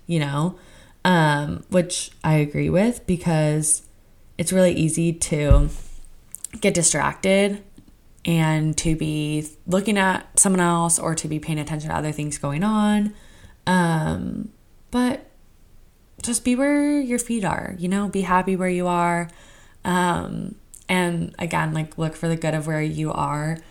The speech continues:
And I've talked about this on a couple other episodes, but if you're always like, "Oh, I can't wait until I graduate high school," or, like, "I can't wait until I graduate college," or, "I can't wait until I'm married," or, "I can't wait," like, whatever it is, like, there's always gonna be something you're wishing for when, like,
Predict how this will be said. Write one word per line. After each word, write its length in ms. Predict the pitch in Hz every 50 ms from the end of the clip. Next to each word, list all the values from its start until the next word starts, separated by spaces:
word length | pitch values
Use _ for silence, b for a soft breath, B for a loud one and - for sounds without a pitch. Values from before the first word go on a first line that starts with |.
| B B B B B
And 80 | 160
I've 100 | 160 156
talked 200 | - 156 143 143
about 160 | - 147 143 -
this 140 | 147 -
on 60 | 156 151
a 60 | 151
couple 240 | - 151 147 147 147
other 220 | 151 151 147 -
episodes, 380 | 147 - - - 147 143 139 -
but 100 | - 147
if 80 | 139
you're 140 | 151 147 139
always 280 | 139 139 143 143 139 -
like, 300 | 147 139 135 - - b b b b b b b b b b b b b b b b -
"Oh, 220 | 226 220 220 208
I 100 | 202 196
can't 280 | 190 - 208 202 202 185
wait 220 | 185 180 175 -
until 300 | 180 175 170 175 175 170
I 100 | 165 160
graduate 360 | 156 - 156 151 170 160 160
high 140 | 160 147 151
school," 260 | 147 - - - -
or, 260 | - - - - 180
like, 200 | 170 170 165 -
"I 60 | 160 160
can't 260 | - 202 208 208 208
wait 220 | 185 180 180 -
until 400 | - 175 165 156 170 165 160 160 -
I 140 | - 156 160
graduate 420 | 160 165 156 156 - 165 165 165
college," 540 | - - 156 156 151 147 151 151 156 170 -
or, 60 | -
"I 60 | 160
can't 280 | 160 - - 220 233 220
wait 200 | 196 190 190 -
until 260 | - 170 - 175 170
I'm 400 | 170 170 165 165 165 165 160 160 B B B B B B B B -
married," 520 | 185 196 190 175 156 151 147 143 147 139
or, 60 | 147 151
"I 100 | 156 160
can't 260 | 160 - 214 208 196
wait," 160 | 185 175 -
like, 160 | 180 170 -
whatever 420 | 175 170 185 180 180 185 196 202 185
it 80 | 156
is, 200 | 156 151 156 156
like, 180 | - 160 160 -
there's 180 | 170 160 156
always 260 | - - - 156 165 165
gonna 140 | 190 190
be 80 | 185 180
something 360 | - 160 143 143 147 151 151
you're 120 | 151 147 143
wishing 380 | 139 135 135 - 156 160 160
for 380 | 160 - 180 185 185 190 196 190
when, 200 | 175 175 165 160
like, 260 | 160 156 151 147 -